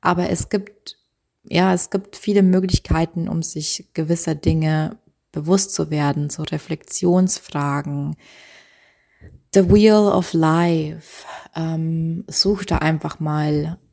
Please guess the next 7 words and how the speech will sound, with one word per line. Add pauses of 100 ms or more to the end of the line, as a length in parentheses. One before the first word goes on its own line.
(180)
ähm, (140)
so
ein
bisschen
im
Internet,
auch,